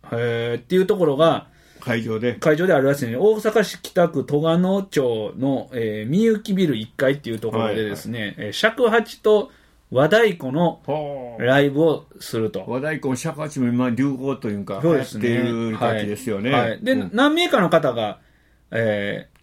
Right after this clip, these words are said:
Speaker 2: 来はって。
Speaker 1: 来はって、えー、
Speaker 2: 圭介と一緒に。
Speaker 1: 圭介はもうあれですね、前、圭泉っていう名前やったんですけど、
Speaker 2: ええ、そうです、そうです。
Speaker 1: 最近なんか、ガイザンっていう名前に
Speaker 2: あー、もう師匠になって、
Speaker 1: なって、
Speaker 2: ちょっとグレ-、グレードアップしたよね。
Speaker 1: そうで、相葉ガイセン。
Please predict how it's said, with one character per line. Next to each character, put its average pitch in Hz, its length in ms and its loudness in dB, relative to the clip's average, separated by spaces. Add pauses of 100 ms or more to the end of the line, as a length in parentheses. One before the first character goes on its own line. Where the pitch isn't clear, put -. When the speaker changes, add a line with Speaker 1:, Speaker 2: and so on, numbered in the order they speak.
Speaker 2:
来 139 60 0
は 120 120 -2
っ 113 40 -16
て。 - 160 -10
Speaker 1:
来 143 140 0
は 139 100 2
っ - 60 -10
て、 123 500 -2
え 113 260 0
ー、 - 0 -
Speaker 2:
圭 165 220 2
介 123 140 -6
と 107 100 -4
一 104 60 -4
緒 110 180 -2
に。 107 200 -2
Speaker 1:
圭 277 200 2
介 - 220 0
は 127 80 2
も 123 180 -2
う 127 40 2
あ 131 40 2
れ 143 80 4
で 131 60 -4
す 135 100 -8
ね、 123 160 -4 (120)
前、 285 220 4
圭 381 280 4
泉 147 240 0
っ - 20 -4
て 127 80 -6
い 123 60 -4
う - 20 -6
名 120 140 -4
前 127 140 -2
や 107 60 -6
っ - 40 -18
た 139 100 -6
ん 135 140 2
で 110 80 -2
す 113 100 -6
け - 0 -
ど、 101 60 0
Speaker 2:
え - 20 -2
え、 - 20 -2
そ - 0 -
う - 0 -
で - 0 -
す、 - 20 -
そ 147 60 2
う - 20 0
で 120 40 -2
す。 - 60 -12
Speaker 1:
最 262 120 6
近 262 140 2
な 147 80 0
ん 120 80 -8
か、 180 80 4
ガ 262 80 6
イ 311 140 2
ザ 180 120 2
ン 113 80 -4
っ - 40 -6
て 117 80 -8
い - 20 -4
う 113 40 -4
名 117 100 -6
前 113 160 -2
に 135 40 0
Speaker 2:
あ 127 40 0 (100)
ー、 139 60 -2
も 135 260 0
う 135 80 -2
師 147 140 -10
匠 151 160 2
に 113 60 2
な 107 100 -2
っ - 20 -12
て、 120 180 -2
Speaker 1:
な 131 140 4
っ 117 80 -2
て、 135 400 2
Speaker 2:
ち 135 60 -8
ょ - 20 -6
っ 139 60 -8
と 143 160 -2
グ - 20 4
レ-、 156 120 2
グ 143 100 0
レ 160 80 2
ー 147 60 2
ド 147 60 6
ア - 40 4
ッ - 60 -6
プ - 100 -16
し - 80 -12
た 208 60 4
よ 147 120 4
ね。 - 60 0
Speaker 1:
そ 180 60 4
う - 20 4
で、 - 100 0
相 180 320 6
葉 196 340 4
ガ 196 180 6
イ 180 120 2
セ 143 140 -4
ン。 98 180 -8